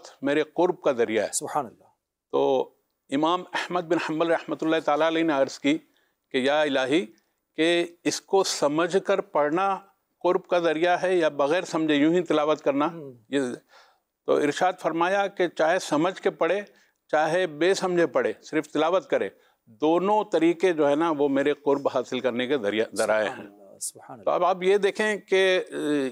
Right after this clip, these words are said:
Speaker 1: یہ کتنی فضیلت کی بات ہے۔
Speaker 2: ہوں۔
Speaker 1: اچھا، یہاں پر ذکر ہوا معراج کا، معراج کی شب ماشاءاللہ آنے
Speaker 2: ہاں،
Speaker 1: والی ہے۔
Speaker 2: سبحان اللہ۔
Speaker 1: تو مجھے ایک بڑا پیارا شعر یاد آتا ہے، اگر
Speaker 2: ہاں،
Speaker 1: آپ
Speaker 2: ہاں، جی،
Speaker 1: اجازت
Speaker 2: جی،
Speaker 1: دیں۔
Speaker 2: ارشاد۔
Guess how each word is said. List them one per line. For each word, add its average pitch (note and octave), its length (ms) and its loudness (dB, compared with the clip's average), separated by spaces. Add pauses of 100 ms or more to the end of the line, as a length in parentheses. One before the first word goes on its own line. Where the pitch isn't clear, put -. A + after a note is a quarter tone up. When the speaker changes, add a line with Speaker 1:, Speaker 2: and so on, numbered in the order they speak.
Speaker 1:
یہ D#3+ 120 -6
کتنی G3 400 -2
فضیلت F#3 580 -2
کی E3+ 80 0
بات B2+ 260 0
ہے۔ G2 180 -6
Speaker 2:
ہوں۔ A#2 180 -20 (240)
Speaker 1:
اچھا، D#3+ 200 0
یہاں D#3+ 300 2
پر F3 240 0
ذکر C#3+ 380 -2
ہوا E3 340 2 (480)
معراج B2+ 500 0
کا، C3+ 80 2
معراج B2 440 -2
کی C#3 160 -8
شب C3+ 240 -8 (120)
ماشاءاللہ B2+ 420 -2
آنے A#2+ 200 2
Speaker 2:
ہاں، C3+ 60 2
Speaker 1:
والی B2+ 240 2
ہے۔ G#2+ 80 0
Speaker 2:
سبحان C#3+ 360 -10
اللہ۔ G2+ 180 -20
Speaker 1:
تو - 100 -10
مجھے C#3+ 240 0
ایک E3 220 -2
بڑا C#3+ 200 2
پیارا C#3+ 320 0
شعر D#3+ 360 0
یاد C#3 220 2
آتا B2 240 0
ہے، B2+ 60 2
اگر B2 120 0
Speaker 2:
ہاں، G3 100 2
Speaker 1:
آپ C#3 60 -2
Speaker 2:
ہاں، D3 120 0
جی، F#3+ 120 -2
Speaker 1:
اجازت D3 180 0
Speaker 2:
جی، F#3 60 -2
Speaker 1:
دیں۔ A#3 100 -2
Speaker 2:
ارشاد۔ F3 320 0